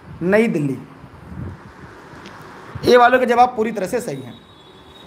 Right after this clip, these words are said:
जितने लोगों ने इस प्रश्न का उत्तर ये बताया, उनके सभी के जवाब सही हैं। विश्व का प्रथम पूर्ण रूप से सौर ऊर्जा से संचालित अंतर्राष्ट्रीय हवाई पत्तन कौन सा है?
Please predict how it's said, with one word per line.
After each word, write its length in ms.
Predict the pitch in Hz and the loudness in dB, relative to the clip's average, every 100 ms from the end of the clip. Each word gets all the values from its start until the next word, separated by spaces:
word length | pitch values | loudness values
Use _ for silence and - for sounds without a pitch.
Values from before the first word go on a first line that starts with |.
| - | -6
जितने 260 | 190 208 277 | -4 2 2
लोगों 140 | 269 | 2
ने 20 | |
इस 60 | 262 | 0
प्रश्न 200 | 247 233 | -4 -4
का 60 | 240 | -2
उत्तर 200 | 240 233 | 0 2
ये 80 | |
बताया, 260 | 226 220 226 | 2 4 2
उनके 160 | 226 220 | 2 0
सभी 200 | 202 220 | 0 2
के 100 | 208 | 2
जवाब 320 | 175 196 214 | 4 2 0
सही 320 | - 170 123 | -6 -6 -6
हैं। 160 | 120 - - - - - - - - - - - - - - - - - - - - - - - - - - - - - - - - - - - | -10 -16 -20 -20 -20 -20 -20 -20 -20 -20 -20 -20 -20 -20 -20 -20 -20 -20 -20 -20 -20 -18 -20 -20 -20 -20 -20 -20 -20 -20 -20 -20 -20 -20 -14 0
विश्व 240 | 240 269 | 2 2
का 120 | 277 | 2
प्रथम 280 | 269 233 262 | 2 4 2
पूर्ण 280 | 262 247 262 | 2 2 2
रूप 100 | 262 | 2
से 140 | 269 | 0
सौर 260 | 254 226 247 | 0 2 2
ऊर्जा 240 | 233 233 | 2 0
से 120 | 233 233 | 0 -2
संचालित 440 | 220 190 202 226 | -2 -2 0 0
अंतर्राष्ट्रीय 520 | 202 196 208 202 208 | -2 2 2 2 2
हवाई 160 | 180 196 | 2 0
पत्तन 300 | 196 190 185 | 0 -6 -4
कौन 180 | 180 165 | -4 -4
सा 160 | 156 | -4
है? 100 | 127 | -6